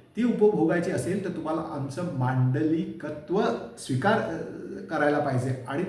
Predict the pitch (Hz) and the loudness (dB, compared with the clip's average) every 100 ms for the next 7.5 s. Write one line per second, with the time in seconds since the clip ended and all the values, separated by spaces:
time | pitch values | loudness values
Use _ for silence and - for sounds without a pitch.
0 | 170 135 160 170 135 131 135 160 165 156 | -4 -4 0 0 0 2 2 2 0 0
1 | 151 214 151 123 120 117 104 - - - | 0 0 0 2 0 0 -2 -6 -8 -16
2 | - _ - 151 214 165 180 233 208 202 | -20 _ -4 2 4 4 4 2 2 0
3 | 185 185 185 180 180 190 185 - - - | 0 -2 0 -2 0 0 -2 -4 -12 -20
4 | _ _ - 151 151 143 139 143 135 131 | _ _ -6 -2 0 0 -2 -6 -6 -4
5 | 131 127 123 120 120 - - _ _ _ | -2 0 0 -2 -4 -8 -14 _ _ _
6 | _ _ _ - - - - - - 220 | _ _ _ -18 -14 -12 -12 -12 0 2
7 | 233 220 175 123 - | 4 4 2 2 -2